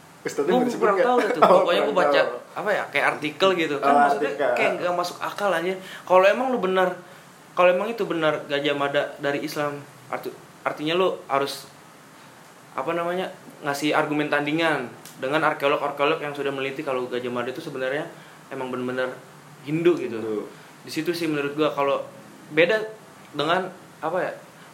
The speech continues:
Speaker 2: pecinta teori konspirasi itu dari barat. Teori konspirasi dari barat kalau menurut gua sih udah melangkah lebih maju. Dia bener-bener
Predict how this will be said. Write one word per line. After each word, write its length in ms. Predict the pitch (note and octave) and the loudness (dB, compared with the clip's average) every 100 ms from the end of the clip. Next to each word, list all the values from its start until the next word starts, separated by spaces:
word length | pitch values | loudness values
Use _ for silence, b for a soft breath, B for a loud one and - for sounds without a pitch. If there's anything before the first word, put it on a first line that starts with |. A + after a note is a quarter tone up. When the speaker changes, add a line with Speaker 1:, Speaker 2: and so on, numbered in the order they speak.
| - - | -20 -10
Speaker 2:
pecinta 420 | D3+ D3+ D#3+ F3 | -6 -2 2 2
teori 260 | E3+ D3 C#3+ | 2 -4 -4
konspirasi 560 | C#3+ C#3+ - C#3 C3+ E3 | -4 -4 -2 -2 -2 -4
itu 80 | |
dari 200 | F3 D#3 C#3 | -2 -2 0
barat. 340 | C#3+ D3+ C#3 - - | 0 0 -4 -10 -4
Teori 160 | C#3 | -4
konspirasi 520 | C3+ C3+ C3+ B2+ B2+ C3+ | -4 -8 -4 -4 -4 -6
dari 140 | C3 | -6
barat 220 | C3+ F3+ - - | -2 -2 -4 -16
kalau 200 | - C#3 | -10 -4
menurut 240 | C#3 C#3 C3+ | -2 -2 -2
gua 100 | E3 | -2
sih 160 | F3+ F#3+ | -2 -2
udah 360 | D3 C3+ C3+ B B B B | 2 2 0 B B B B
melangkah 380 | C3 C3 C3+ | 0 0 0
lebih 160 | C3+ C3 | -4 -4
maju. 400 | C3 D#3 E3 C#3+ - - - B B - | -2 -2 0 -4 -6 -16 -20 B B -4
Dia 240 | D3+ F3 F3+ - - | 2 2 0 -10 -12
bener-bener 480 | C#3+ C3+ C3+ D3+ | -8 -6 -2 -2